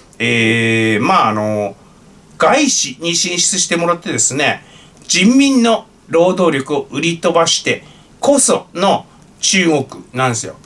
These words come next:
実は。えー、自分らはですね、あの、まあ、製品を作る技術も能力も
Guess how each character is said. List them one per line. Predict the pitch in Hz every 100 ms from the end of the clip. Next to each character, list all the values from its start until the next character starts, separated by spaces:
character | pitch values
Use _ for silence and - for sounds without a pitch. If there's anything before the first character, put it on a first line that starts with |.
| -
実 | 143 127 147
は。 | - - - - - - - - - - - - 156
え | 151
ー、 | 139
自 | 123 165
分 | 180 269
ら | 302
は | 220
で | 127
す | 139
ね、 | 151
あ | 120 117
の、 | 117
ま | 123 113
あ、 | - - - - -
製 | - 226 240
品 | 196 262 233
を | 208
作 | - -
る | 185 147
技 | 180
術 | 190 226 220
も | 185
能 | 156 160
力 | 156 131
も | 135 110